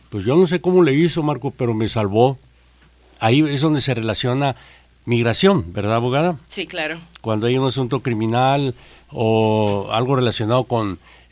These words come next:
Speaker 1: eh, accidente de carro, etcétera, etcétera, o o haber usado nombre falso para obtener la, el seguro social, que es
Speaker 2: Ah,
Speaker 1: un,
Speaker 2: sí.
Speaker 1: que es un delito muy, muy perseguido, muy delicado hoy en día. Bueno, retomando la pregunta antes de la llamada,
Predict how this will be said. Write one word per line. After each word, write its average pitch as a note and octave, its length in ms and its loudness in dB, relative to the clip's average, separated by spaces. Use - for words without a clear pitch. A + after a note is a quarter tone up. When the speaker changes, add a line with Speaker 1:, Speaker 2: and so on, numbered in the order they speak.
Speaker 1:
eh, G#2 680 -6
accidente A2+ 580 -4
de G#2+ 120 -4
carro, C3+ 580 2
etcétera, G#2+ 420 -2
etcétera, B2 440 0
o G#2 260 2
o B2+ 240 4
haber C#3+ 200 4
usado D#3 520 4
nombre D3 340 2
falso E3+ 380 2
para B2 180 0
obtener A2+ 360 -2
la, B2 340 0
el G#2 120 -4
seguro A#2 320 -2
social, F#2+ 360 -8
que A#2 100 -2
es A2+ 120 2
Speaker 2:
Ah, C3+ 100 4
Speaker 1:
un, B2 60 0
Speaker 2:
sí. A2+ 80 -2
Speaker 1:
que A#2+ 100 2
es A2+ 120 2
un B2+ 120 2
delito B2+ 360 2
muy, C3+ 540 4
muy B2 240 0
perseguido, A#2 640 0
muy A2 240 0
delicado A2 440 -2
hoy G#2+ 160 -2
en A#2 120 -2
día. F3+ 260 4
Bueno, A#2+ 240 0
retomando C3+ 460 2
la E3+ 160 4
pregunta D3+ 560 0
antes A#2 220 -6
de C#3+ 80 -2
la C#3+ 80 -2
llamada, D#3 500 2